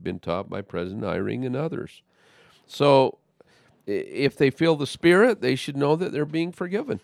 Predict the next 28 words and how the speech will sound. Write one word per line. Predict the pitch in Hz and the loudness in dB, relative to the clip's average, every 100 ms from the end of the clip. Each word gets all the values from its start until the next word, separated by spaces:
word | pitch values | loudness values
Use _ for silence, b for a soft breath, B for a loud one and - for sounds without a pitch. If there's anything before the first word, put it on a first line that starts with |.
| _ _ _ _ _ | _ _ _ _ _
or | - 127 | -2 0
that | 151 151 | 0 0
they've | 175 160 165 104 | 0 0 -4 -2
been | 143 247 | 0 0
forgiven. | - 147 90 55 50 - _ b b b b b _ - | -6 -6 -6 -6 -8 -14 _ b b b b b _ -8
Uh, | 90 107 107 | -2 2 2
so | - - 151 139 - | 2 6 8 8 4
I, | 160 165 - | 2 2 0
let's | 107 180 - | -2 -4 -2
talk | 175 160 | -2 0
about | 147 131 117 | 0 2 2
those | 123 123 120 - - - - | 2 -2 -2 -8 -16 -20 -18
keys, | - 135 127 113 | -10 -6 -6 -6
ma-, | 120 | -6
those | 117 123 110 | -2 -4 -2
last | 117 117 - | 0 0 -2
two | 120 | -8
keys. | 107 - 107 104 107 | -8 -6 -4 -4 -8
Faith | - 117 113 117 - - b b b b | -8 -2 0 -2 -8 -20 b b b b
is | 107 107 | -8 -6
the | 110 | -8
power | - 113 110 107 | 0 2 4 2
behind | 110 101 107 104 | -2 -4 -4 -4
repentance, | 107 - 101 107 - | -8 -2 -2 -2 -6
faith | - 101 104 | -4 -2 -2
in | 107 | -6
Jesus | 101 104 104 104 104 | -4 -2 -2 -4 -12
Christ, | - 107 101 101 98 - _ | 0 6 6 6 2 -6 _